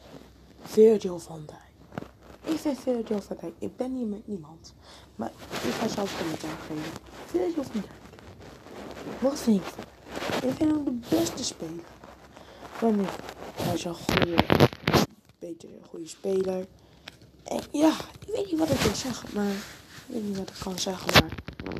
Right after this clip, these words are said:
ja. Ik vind hem gewoon de beste speler van, van het jaar. Hij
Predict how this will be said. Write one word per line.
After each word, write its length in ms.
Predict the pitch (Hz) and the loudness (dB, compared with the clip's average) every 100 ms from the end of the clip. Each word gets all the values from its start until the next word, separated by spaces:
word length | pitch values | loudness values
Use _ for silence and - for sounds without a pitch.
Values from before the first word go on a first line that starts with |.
| - - - | -6 -2 2
ja. 180 | 202 - 180 160 - - - - - - - - - - - - - - - - - - - | 2 2 -2 -6 -12 -14 -14 -20 -20 -18 -18 -18 -16 -14 -14 -18 -20 -20 -20 -20 -20 -12 4
Ik 280 | 330 320 | 6 6
vind 340 | - 269 262 247 | 2 2 2 2
hem 160 | 220 | -2
gewoon 460 | 202 180 165 165 165 - - - - - - | -2 -4 -4 -6 -10 -14 -20 -20 -20 -20 -8
de 100 | 170 | -2
beste 280 | 170 165 - | 0 0 -6
speler 300 | - 165 156 | -4 -4 -4
van, 240 | - 160 - - - - - - - - - | -10 -12 -14 -20 -20 -20 -20 -20 -20 -20 -20
van 180 | - 185 | -12 -6
het 100 | 170 | -4
jaar. 200 | 156 - - - - - - - - - - - - - - | -4 -6 -10 -20 -20 -20 -20 -20 -20 -20 -20 -20 -20 -20 -12
Hij 340 | - 247 320 | 0 6 6